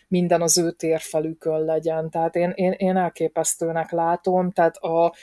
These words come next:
nyugati világban ugyanúgy erőteljesen zajlik ez a történet. Mondom, korábban is volt rá példa. Én azt látom, hogy az embereknek a tűrő képessége egyre inkább tágul, tehát már egyre alpáribb dolgokat is elviselnek és természetesnek vesznek.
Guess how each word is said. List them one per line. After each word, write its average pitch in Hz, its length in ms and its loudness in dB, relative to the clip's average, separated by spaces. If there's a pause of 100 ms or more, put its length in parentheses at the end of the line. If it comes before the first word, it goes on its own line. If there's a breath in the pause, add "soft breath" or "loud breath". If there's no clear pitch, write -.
(160 loud breath)
nyugati 185 380 4
világban 160 500 0
ugyanúgy 185 440 0
erőteljesen 175 880 0
zajlik 165 500 0
ez 165 160 -4
a 165 60 0
történet. 165 880 -4
Mondom, 180 340 0
korábban 170 500 0
is 165 200 -4
volt 165 320 -4
rá 160 200 0
példa. 180 680 2 (320 loud breath)
Én 185 160 6
azt 190 240 4
látom, 170 280 -2
hogy 170 120 -2
az 175 120 0
embereknek 170 540 -2
a 165 60 -4
tűrő 170 360 -2
képessége 165 1200 0 (720)
egyre 175 360 2
inkább 175 420 0
tágul, 175 600 2
tehát 170 360 -4
már 170 280 0
egyre 175 340 2
alpáribb 165 680 2
dolgokat 160 580 -4
is - 180 -2
elviselnek 160 720 0
és 165 200 -2
természetesnek 175 1080 0
vesznek. 175 640 -2